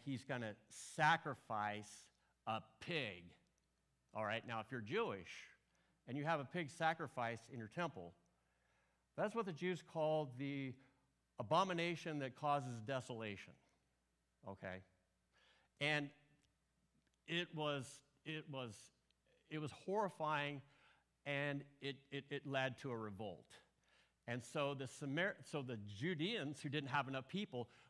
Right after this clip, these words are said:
went to Samaria and said, "Hey, brothers, kinda, can you help us fight, um, uh, the Greeks and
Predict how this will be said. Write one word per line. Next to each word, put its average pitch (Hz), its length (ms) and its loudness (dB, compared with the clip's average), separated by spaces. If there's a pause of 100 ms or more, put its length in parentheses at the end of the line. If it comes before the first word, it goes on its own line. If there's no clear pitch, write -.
went 170 200 0
to 233 80 -2
Samaria 202 600 2
and 147 140 0
said, 151 240 0
"Hey, 196 180 2
brothers, 165 580 2 (460)
kinda, 190 420 6 (440)
can 170 100 4
you 202 100 6
help 180 300 4
us - 380 2 (440)
fight, 165 300 8 (180)
um, 135 320 4 (520)
uh, 131 260 6 (340)
the 135 80 0
Greeks 147 480 0 (340)
and 131 360 -4